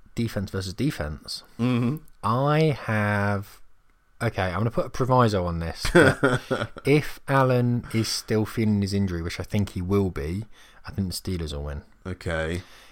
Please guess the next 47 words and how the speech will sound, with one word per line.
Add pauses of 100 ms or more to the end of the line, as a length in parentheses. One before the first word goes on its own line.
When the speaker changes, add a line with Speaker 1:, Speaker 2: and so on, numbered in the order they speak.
(140)
Speaker 1:
If
he's
fully
fit,
which
I
don't
think
he
will
be,
then
I
think
the
Bills
will
win.
So
I'm
gonna
go
Steelers. (140)
Speaker 2:
Ooh.
Speaker 1:
I
think
that's
gonna
be
a,
because
he, (840)
rushing
is, (440)
him
rushing
is
their, (120)
one
of
their
biggest
weapons.
He
does
throw
an